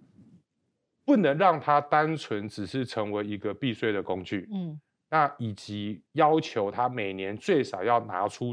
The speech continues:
Speaker 1: 多少 percentage，好，
Speaker 2: 嗯。
Speaker 1: 不管你是用财产的总额，还是那一年收入的总额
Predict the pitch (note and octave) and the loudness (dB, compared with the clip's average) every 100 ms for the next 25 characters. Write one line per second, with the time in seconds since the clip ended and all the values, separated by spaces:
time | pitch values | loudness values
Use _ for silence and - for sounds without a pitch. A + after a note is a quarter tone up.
0 | - C3 C3+ - G#2 E2+ _ _ _ _ | -2 0 0 2 -2 -4 _ _ _ _
1 | _ - A2+ A#2+ A2 G#2 - - - G#2+ | _ -2 2 2 2 -2 -4 -10 -4 0
2 | B3 F#3+ C3+ A2 - F3+ F3 C3+ - _ | 4 6 4 2 0 4 4 4 -2 _
3 | _ _ _ - - E3 E3+ A#2 A2 G#2+ | _ _ _ -2 4 4 4 2 2 0
4 | G2+ F#2 F2 F2+ _ - _ - C#3+ - | -2 -4 -6 -8 _ -20 _ 0 2 2
5 | G#3 A3 A3 A3 D3+ A#2+ - E3 F3+ E3 | 2 4 4 4 2 0 2 4 4 2
6 | A2 G#2+ E2 F2 E2 | 0 -2 -4 -4 -4